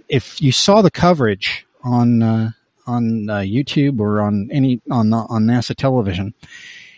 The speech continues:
the Nova, the control room over at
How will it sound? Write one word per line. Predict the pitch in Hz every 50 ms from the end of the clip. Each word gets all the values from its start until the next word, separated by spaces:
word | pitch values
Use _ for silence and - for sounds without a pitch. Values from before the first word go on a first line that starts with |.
| _ _ _ _ _ _
the | - 127 117 135 139 135 131 131 127 127 117 -
Nova, | 131 117 123 139 185 214 - - -
the | - 131 139 131
control | - 139 127 - - - 185 214 214
room | 170 123 113 104 92 92 98 110
over | - 131 123 123 123 120 117
at | 113 110